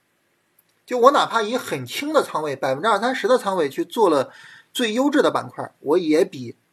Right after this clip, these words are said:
我满仓搞了一大，一大堆乱七八糟的要好得多得多。所以我觉得多少仓位是一个方面，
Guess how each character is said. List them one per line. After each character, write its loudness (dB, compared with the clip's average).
我 -4
满 -2
仓 -2
搞 -6
了 -4
一 -6
大， -4
一 -10
大 -4
堆 2
乱 -2
七 -12
八 -2
糟 2
的 -2
要 -4
好 -14
得 -14
多 -6
得 -10
多。 -10
所 0
以 4
我 8
觉 -2
得 2
多 -2
少 0
仓 -6
位 -4
是 -12
一 -10
个 -8
方 -10
面， -18